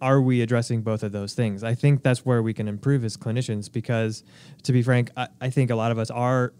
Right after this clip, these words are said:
understanding the importance of gut health and gut function, and we do start with the gut. And perhaps we realize that stress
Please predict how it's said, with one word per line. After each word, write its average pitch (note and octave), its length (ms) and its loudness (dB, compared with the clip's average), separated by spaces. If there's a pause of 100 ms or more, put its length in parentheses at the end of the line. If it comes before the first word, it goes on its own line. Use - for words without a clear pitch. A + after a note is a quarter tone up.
(140)
understanding B2 640 2
the A2 100 -2
importance A2+ 440 -4
of G#2+ 200 -6
gut A2 180 -4
health G#2+ 340 -6
and A2 140 -4
gut A2 160 -6
function, A2 380 -6
and G#2+ 100 -2
we A2+ 100 -2
do B2 220 4
start G#2 320 -4
with G#2+ 140 -10
the A2+ 80 -8
gut. G#2 280 -6 (460)
And B2 760 2 (160)
perhaps C#3+ 600 0
we B2+ 240 2
realize A#2+ 680 2
that A2+ 140 -2
stress - 720 0